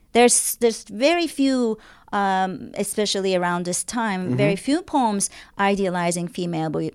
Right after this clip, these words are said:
Speaker 1: beauty. It is not considered beautiful. Um, so, so I think, you know, she doesn't do that, and, and, and f-, so, so she survived
Speaker 2: Mm-hmm.
Speaker 1: in this, in this whole, uh, discourse.
Speaker 2: And what about the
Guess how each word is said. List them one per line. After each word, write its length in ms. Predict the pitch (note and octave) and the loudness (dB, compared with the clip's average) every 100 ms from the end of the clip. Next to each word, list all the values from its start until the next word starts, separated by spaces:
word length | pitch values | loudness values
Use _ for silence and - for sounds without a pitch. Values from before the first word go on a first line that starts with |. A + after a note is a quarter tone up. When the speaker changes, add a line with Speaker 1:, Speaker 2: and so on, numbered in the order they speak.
| D#3+ | -6
Speaker 1:
beauty. 300 | F3 D#3+ E3 | -4 -4 0
It 120 | D#4 D#4+ | 2 2
is 140 | D4 | 0
not 240 | E4 E4 | -2 -2
considered 420 | - C#4 C4 C4 A3+ | -2 -2 -2 -8 -8
beautiful. 520 | A#3+ - - - D3+ _ _ _ _ - | -8 -8 -8 -10 -10 _ _ _ _ 2
Um, 360 | G#3 G3 G3 | 4 4 2
so, 420 | - C#4 C4 B3+ - | 2 4 4 2 0
so 360 | - C#4 C#4 C4 | 0 4 4 4
I 100 | C4+ | 0
think, 360 | C4 D#4+ F4 - | 0 -2 -2 -2
you 40 | |
know, 120 | C#4 B3+ | 0 0
she 140 | A3+ | -4
doesn't 400 | G3+ D4+ D#4+ C4 | 2 2 4 0
do 180 | A#3 C4+ | -2 -2
that, 400 | G3+ F3 F#3 - - - - - | -2 -2 -4 -10 -20 -20 -14 0
and, 380 | G#3 G#3+ G#3 G3+ G3+ | 4 4 2 -2 -2
and, 340 | G3+ G3+ G3 | 0 0 -2
and 220 | G3 G3 | -2 -4
f-, 160 | - F3 | -4 -6
so, 340 | - A3+ G3+ - | 2 4 2 0
so 200 | G#3 F#3+ | -6 -6
she 160 | - | -8
survived 800 | F#3+ F3+ F3 F3 D#3 - - - _ - | -10 -10 -8 -8 -8 -10 -14 -20 _ -14
Speaker 2:
Mm-hmm. 200 | A#2 C#3+ D#3 | -8 -8 -8
Speaker 1:
in 120 | E3 | -8
this, 240 | D#3+ D3+ - | -8 -8 -10
in 100 | E3 | -10
this 180 | D#3 - | -10 -10
whole, 440 | E3 D#3+ D#3+ D#3+ E3 | -6 -4 -4 -6 -10
uh, 340 | D#3 D3+ D#3+ - _ _ _ _ _ - - | -6 -6 -8 -12 _ _ _ _ _ -20 -18
discourse. 440 | D#3+ - - - - - | -12 -10 -12 -16 -14 -4
Speaker 2:
And 140 | F3 | 2
what 120 | G#3 G#3+ | 4 4
about 340 | F3+ F3 D#3+ | 4 2 2
the 400 | D3 C#3 C3+ | 0 0 -2